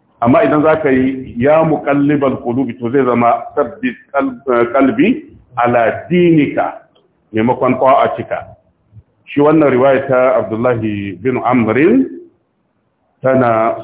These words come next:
Sahihu Muslim, Kitabul Qadar, hadisi na dubu biyu da dari shida da hamsin da biyar. Sai na uku, Anas bin Malik. Kaga shi ma ya zauna da manzon Allah a gida ɗaya. Saboda haka yana daga cikin waɗanda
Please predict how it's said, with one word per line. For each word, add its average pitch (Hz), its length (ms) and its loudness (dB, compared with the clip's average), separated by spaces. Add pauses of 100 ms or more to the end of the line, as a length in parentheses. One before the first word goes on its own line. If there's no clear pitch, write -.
Sahihu 113 500 0
Muslim, 117 480 -2
Kitabul 107 560 -2
Qadar, 131 400 0 (1300)
hadisi 110 400 -2
na 107 300 0
dubu 113 260 -2
biyu 113 160 0
da 110 100 -2
dari 98 240 -4
shida 113 240 -2
da 104 80 4
hamsin 104 260 -2
da 98 80 0
biyar. - 200 -18 (480)
Sai 120 140 0
na 123 100 2
uku, 127 640 -2
Anas 123 280 0
bin 107 200 2
Malik. 95 280 -2 (920)
Kaga 113 280 0
shi 123 120 -2
ma 117 280 2
ya 117 40 0
zauna 120 280 0
da 107 80 0
manzon 104 240 -4
Allah 117 320 -2
a - 60 -20
gida 113 260 -2
ɗaya. 110 240 2 (840)
Saboda 123 220 0
haka 113 400 0
yana 123 200 -2
daga 107 200 0
cikin 127 160 -8
waɗanda 117 240 -2